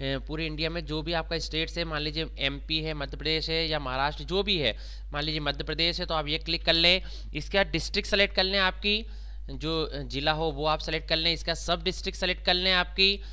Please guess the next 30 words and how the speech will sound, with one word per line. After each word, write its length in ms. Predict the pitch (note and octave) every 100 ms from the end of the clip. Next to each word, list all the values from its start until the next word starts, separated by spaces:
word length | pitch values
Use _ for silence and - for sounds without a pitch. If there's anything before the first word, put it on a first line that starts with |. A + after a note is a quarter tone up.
| - -
जो 120 | C#3+
भी 100 | D3+
आपकी 220 | D3+ -
सब 240 | D3+ D3+ D#3
डिस्ट्रिक्ट 340 | D3 C#3+ - D3+
है 60 |
वो 140 | C#3 D#3+
सेलेक्ट 260 | E3+ E3
कर 60 | E3
लें। 180 | E3 E3+
इसके 240 | D3+ E3
बाद 120 | D3
ब्लॉक 280 | B2 C3+ F3+
सेलेक्ट 280 | - F3+ -
कर 80 | F3
लें, 320 | F3 F#3 F#3+ - - - -
ब्लॉक 300 | C#3 E3+ G#3+
सेलेक्ट 280 | - F#3+ -
करने 180 | E3+ E3+
के 80 | F3
बाद 140 | D3+
विलेज 240 | C3+ E3+ F#3+
सेलेक्ट 260 | F#3+ F#3
कर 100 | F3+
लें। 360 | F3+ F#3+ G3 G#3 - - - - - - B2
विलेज 360 | C3 F#3 G#3
सेलेक्ट 320 | G3+ F#3+ -
करने 260 | - E3+ F3
के 100 | E3+
बाद 480 | D#3 D3+ E3 F3